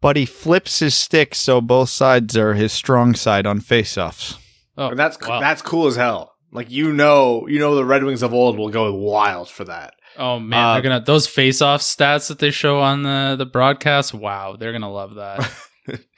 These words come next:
Speaker 3: No, I, I think he's a guy who has a lot of potential, and he seems to me, uh, he could be that quiet centerman who's drafted who,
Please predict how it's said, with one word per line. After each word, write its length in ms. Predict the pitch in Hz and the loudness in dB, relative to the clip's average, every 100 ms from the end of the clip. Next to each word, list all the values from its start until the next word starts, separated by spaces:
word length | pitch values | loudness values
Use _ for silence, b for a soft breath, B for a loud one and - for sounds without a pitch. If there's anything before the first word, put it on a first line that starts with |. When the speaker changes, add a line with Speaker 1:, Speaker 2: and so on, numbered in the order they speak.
| B B 208 | B B -8
Speaker 3:
No, 160 | 202 208 | 0 2
I, 440 | - 110 - 160 - | 2 -2 -2 -4 0
I 100 | 185 | 0
think 200 | 226 240 | -2 -6
he's 140 | 220 | -6
a 60 | 214 | 0
guy 220 | 156 160 | 0 2
who 100 | 156 | 2
has 120 | 147 | 0
a 60 | 147 | 2
lot 180 | 120 | 2
of 80 | 139 | 2
potential, 500 | 143 143 175 196 117 | 0 0 -2 0 -2
and 180 | 98 101 | -2 -4
he 220 | 104 123 | -6 -4
seems 480 | 123 - 170 190 - | 0 0 0 -2 -2
to 100 | - | 0
me, 400 | 127 117 117 117 B B B B - | 2 4 2 0 B B B B 0
uh, 360 | 107 101 101 | 2 4 2
he 140 | 104 120 | 0 -2
could 240 | - 139 | 0 2
be 80 | 151 | 4
that 200 | 135 - | 2 0
quiet 680 | - - 101 107 120 117 - _ _ _ _ - | -6 0 4 4 4 2 -2 _ _ _ _ -4
centerman 580 | - - 113 127 127 123 | 0 2 4 4 4 4
who's 160 | 120 | 2
drafted 580 | 113 113 110 120 - 98 | 2 2 2 2 0 -2
who, 540 | 95 104 101 101 98 | 0 0 2 2 2